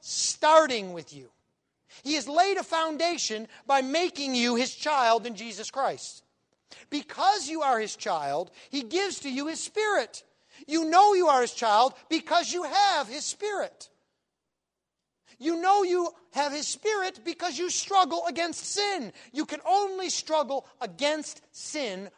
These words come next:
by the Spirit. Our call is not to be free from all sin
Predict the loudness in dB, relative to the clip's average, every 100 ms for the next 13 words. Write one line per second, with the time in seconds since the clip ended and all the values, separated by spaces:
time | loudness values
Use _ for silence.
0 | _ 2 4 4 0 -6 -8 -4 -4 -4
1 | -10 -18 _ _ _ _ _ _ _ _
2 | _ _ _ _ _ _ _ _ _ _
3 | -10 0 0 0 4 6 8 6 2 -2
4 | 2 2 2 -8 -16 -12 -12 -12 -10 -6
5 | -6 -6 -10 2 6 6 4 -2 -6 -6
6 | -10